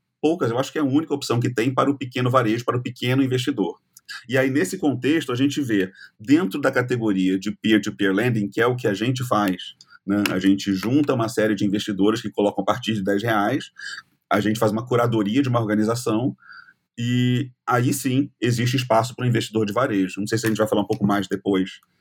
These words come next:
sobre a plataforma, é, mas aqui, de certa forma, já tô dando um pouco de, antecipando um pouco, que esse é o conceito, né? E nesse segmento,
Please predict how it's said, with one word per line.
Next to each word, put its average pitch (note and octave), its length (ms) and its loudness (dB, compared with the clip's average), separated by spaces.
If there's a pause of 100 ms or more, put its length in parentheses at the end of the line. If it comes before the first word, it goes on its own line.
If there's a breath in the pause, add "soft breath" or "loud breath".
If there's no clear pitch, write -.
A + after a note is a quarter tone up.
(400 soft breath)
sobre A2+ 300 0
a A2 60 -2
plataforma, G#2 800 0 (440 loud breath)
é, G2+ 400 2
mas A2+ 300 0
aqui, A#2+ 280 -2
de A#2+ 80 -2
certa B2 280 0
forma, B2+ 460 2
já A#2+ 140 2
tô B2 160 -2
dando A#2+ 220 0
um A#2 260 0
pouco A2 220 -2
de, A#2+ 120 -6 (800)
antecipando B2 640 0
um C3 100 0
pouco, G2+ 320 -2
que - 120 -6
esse A#2 360 0
é D#3 40 2
o D3 100 0
conceito, B2+ 520 0
né? A2 200 2 (340 loud breath)
E B2+ 220 0
nesse D3+ 380 0
segmento, B2+ 640 0